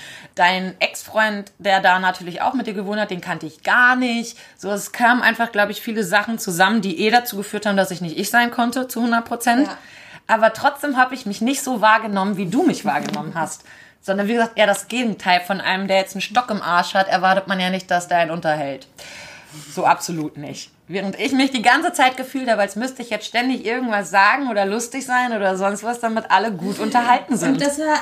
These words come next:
Speaker 2: so krass, weil wir hatten ja vorher, hatten wir wirklich schon stundenlang telefoniert
Speaker 1: <laughs>
Speaker 2: und keine Ahnung was. Und wirklich ein Jahr oder so vorher haben wir schon geschrieben und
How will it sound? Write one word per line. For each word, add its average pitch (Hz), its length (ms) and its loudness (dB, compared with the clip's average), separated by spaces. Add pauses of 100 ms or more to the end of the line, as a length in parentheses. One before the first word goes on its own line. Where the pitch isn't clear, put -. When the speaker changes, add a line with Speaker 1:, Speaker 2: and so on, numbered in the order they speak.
(100)
Speaker 2:
so 311 100 -4
krass, 330 360 -4
weil 254 160 -2
wir 254 80 -2
hatten 277 240 -2
ja 262 100 2
vorher, 262 320 -2
hatten 240 200 -2
wir 233 200 0
wirklich 285 240 0
schon 240 120 -4
stundenlang 269 640 0
telefoniert 233 880 4 (220)
Speaker 1:
<laughs> - 260 -16
Speaker 2:
und 180 120 -2
keine 277 200 2 (120)
Ahnung 285 160 0
was. 226 140 -4
Und 240 220 -2 (180)
wirklich 269 360 -2
ein 240 140 4
Jahr 277 380 2
oder 285 140 0
so 269 100 -2
vorher 277 460 2
haben 285 100 2
wir 269 80 2
schon 277 160 0
geschrieben 285 640 -2
und 269 180 0